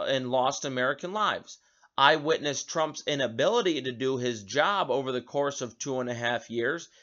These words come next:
Everyone saw it, though most were hesitant to speak up for fear of, uh, repris-, reprisals." Now, <laughs> how funny is this, by the way?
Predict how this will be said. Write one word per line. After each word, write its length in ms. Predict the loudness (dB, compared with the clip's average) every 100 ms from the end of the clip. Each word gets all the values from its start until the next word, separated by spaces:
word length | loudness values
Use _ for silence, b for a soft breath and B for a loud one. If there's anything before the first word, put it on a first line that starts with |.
| b b b
Everyone 500 | 2 4 2 0 -2
saw 320 | 0 2 2
it, 60 | 0 -8 _ _
though 180 | 0 2
most 360 | 4 2 2 0
were 100 | 0
hesitant 560 | 0 -2 -6 -8 -8
to 100 | -8
speak 380 | -8 -4 -4 -2
up 260 | 2 2 2
for 220 | -2 -4
fear 540 | -2 0 2 4 2 2
of, 340 | 2 2 0 -4
uh, 300 | 0 2 2
repris-, 640 | 0 -6 -6 -2 0 -2 -4
reprisals." 640 | -6 -4 -4 -4 -8 -16 -20 b b
Now, 400 | -4 0 0 -4 _ -8
<laughs> 840 | -6 -4 -6 -8 _ -20 -20 -8
how 160 | 0 0
funny 340 | 0 -2 0
is 160 | -2 -2
this, 160 | -4 -2
by 220 | 0 0
the 100 | -2
way? 200 | -8